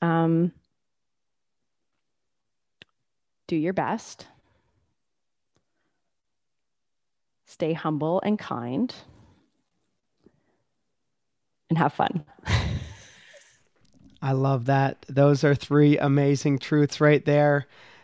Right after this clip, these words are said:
Speaker 2: Thank you so very much for your time, for sharing your experience, your story, and all your wisdom with us today, Megan.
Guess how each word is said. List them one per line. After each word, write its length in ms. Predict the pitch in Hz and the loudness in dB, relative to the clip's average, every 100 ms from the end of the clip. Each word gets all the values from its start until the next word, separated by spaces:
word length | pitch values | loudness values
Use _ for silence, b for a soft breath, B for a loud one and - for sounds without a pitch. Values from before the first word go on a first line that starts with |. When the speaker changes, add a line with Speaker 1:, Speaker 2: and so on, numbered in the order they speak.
| b | b
Speaker 2:
Thank 300 | - 202 202 | 2 2 4
you 180 | 226 220 | 2 0
so 440 | - - 185 202 | 2 6 8 8
very 340 | 185 175 175 165 | 8 6 8 6
much 380 | 151 156 147 - | 6 4 0 -2
for 380 | 156 143 156 | 2 4 6
your 200 | 156 147 | 4 4
time, 680 | 143 - 151 151 151 151 151 | 2 0 2 4 4 4 2
for 380 | - 151 143 143 | 2 2 4 2
sharing 420 | - 160 156 151 | 2 4 4 4
your 180 | 147 147 | 2 0
experience, 680 | 131 - 156 151 151 147 - | -2 -2 2 4 2 0 -2
your 100 | 139 | -2
story, 540 | - 151 143 147 147 | 0 2 4 4 4
and 120 | 143 | 4
all 140 | 139 143 | 2 2
your 140 | 135 | 2
wisdom 440 | 131 143 127 143 | 2 2 2 0
with 180 | 135 135 | 2 0
us 120 | 139 | -2
today, 300 | - 139 139 | -2 0 2
Megan. 480 | 135 139 135 139 131 | 2 2 2 0 0